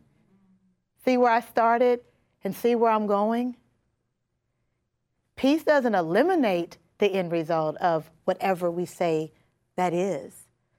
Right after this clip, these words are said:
For some of us, it may be touring the world. I want to make just enough money that I can be in an area, whatever, you know, I don't know if I can say the name on camera, but those places that you can stay and it's not a hotel. <laughs> I want just enough for that.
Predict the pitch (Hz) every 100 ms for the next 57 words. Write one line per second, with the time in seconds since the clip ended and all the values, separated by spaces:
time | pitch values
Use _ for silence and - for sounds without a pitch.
0 | _ _ 220 214 240 240 269 240 240 269
1 | 254 262 240 269 269 269 262 254 240 262
2 | 269 170 170 _ _ - 247 302 233 202
3 | 180 170 233 254 269 254 262 254 277 277
4 | 277 285 _ _ - 202 208 208 175 226
5 | 233 220 214 220 196 196 233 233 226 226
6 | 233 202 190 185 208 208 208 214 196 -
7 | 214 214 214 214 214 214 269 226 208 180
8 | 190 233 220 - 226 220 208 190 190 233
9 | 208 - 240 226 220 196 202 240 214 220
10 | 220 262 233 226 - - - - 349 -
11 | - 403 370 349 349 - - - 508 262
12 | 254 277 - - 339 349 285 226 262 262
13 | 254 240 226 - 214 208 170 160